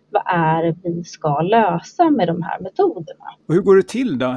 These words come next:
Speaker 2: Nästa steg, det här ramverket, hur får man folk med sig?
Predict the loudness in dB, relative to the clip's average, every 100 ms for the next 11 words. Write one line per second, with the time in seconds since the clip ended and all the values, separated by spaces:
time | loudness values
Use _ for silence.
0 | -4 -4 -4 -4 -6 -4 -6 -6 -8 -6
1 | -4 0 4 4 2 0 0 -4 -6 -8
2 | -8 -10 -6 -4 -4 -4 -2 0 -2 -6
3 | -8 -8 -8 -12